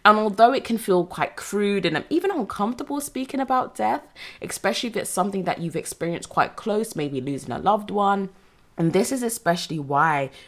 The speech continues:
we need to normalize having these conversations, speaking about funeral arrangements. What are your wishes, Mom, Dad, for when you die? How would you like your funeral to be? Even echoing your own wishes as well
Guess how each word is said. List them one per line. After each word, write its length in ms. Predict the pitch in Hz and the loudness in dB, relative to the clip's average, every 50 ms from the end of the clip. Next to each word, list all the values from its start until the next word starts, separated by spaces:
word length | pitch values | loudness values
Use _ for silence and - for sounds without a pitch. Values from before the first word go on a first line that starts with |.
| - _ - | -20 _ -6
we 200 | 139 156 180 180 180 | -2 0 2 2 4
need 320 | 180 175 170 175 175 175 | 4 2 2 2 0 -2
to 160 | - - 170 | -2 -2 -2
normalize 600 | 160 151 147 147 151 151 151 143 143 135 135 - | 0 0 0 0 0 0 0 0 0 0 -2 -4
having 360 | - - - 139 139 - 135 123 | -6 -6 -4 -4 -4 -4 -4 -6
these 180 | 127 123 - | -6 -8 -10
conversations, 640 | - - 127 120 - 123 - - - 131 - 123 143 | -10 -10 -10 -10 -10 -10 -10 -8 -8 -8 -8 -8 -8
speaking 460 | - - - - 202 214 202 - 208 180 | -8 -6 -6 -4 -6 -4 -2 -2 -2 -2
about 320 | 165 170 151 151 - - | 0 0 0 -2 -2 -4
funeral 500 | - - - 170 165 156 151 147 143 139 | -8 -6 -4 -2 -2 -2 -2 -2 -4 -4
arrangements. 640 | 151 139 131 135 127 - 143 143 147 - - - - - - - - - | -4 -4 -4 -4 -6 -8 -8 -10 -12 -12 -14 -16 -20 -20 -20 -20 -10 -4
What 240 | 180 202 226 233 - | 0 0 2 2 2
are 60 | 220 | 0
your 240 | 202 190 180 180 175 | 2 4 4 4 4
wishes, 680 | 165 165 156 - - - 143 135 131 131 - - - - - - _ | 2 -2 -2 -2 -4 -4 -2 -2 -4 -4 -6 -10 -14 -20 -20 -18 _
Mom, 440 | - 208 214 202 175 151 143 135 127 | -6 2 6 6 8 8 6 4 0
Dad, 320 | - - 156 135 127 127 - | 0 2 2 2 2 0 -4
for 160 | - 151 143 | -4 -4 -4
when 160 | 151 147 143 | -2 -2 -2
you 100 | 143 143 | -2 -2
die? 220 | - 139 127 131 | 0 -2 -2 -2
How 280 | 143 - - 196 196 226 | -4 -6 -2 0 0 0
would 220 | 247 247 240 - | 0 -2 -4 -4
you 100 | 214 208 | -4 -2
like 240 | 196 196 - - - | 0 0 -2 -2 -4
your 100 | 170 156 | -6 -8
funeral 340 | - - 151 139 135 135 131 | -8 -8 -8 -8 -8 -10 -10
to 160 | - - 156 | -10 -12 -10
be? 240 | - - 143 139 - - - - - - | -10 -10 -10 -10 -12 -14 -18 -18 -14 -6
Even 440 | - 247 277 294 339 349 330 269 - - | -2 0 0 2 2 0 0 -2 0 0
echoing 460 | - 226 233 - - 269 247 254 226 | 0 0 0 0 -2 -2 0 0 0
your 200 | 202 180 165 - - - | 0 0 0 -2 -2 -2
own 280 | 151 160 180 202 202 180 | 0 0 2 2 0 0
wishes 460 | 143 131 117 - - - 120 120 123 | 0 -2 -2 -4 -4 -6 -6 -4 -4
as 140 | 127 120 135 | -6 -6 -2
well 340 | 147 160 151 135 120 - | 0 2 4 4 2 0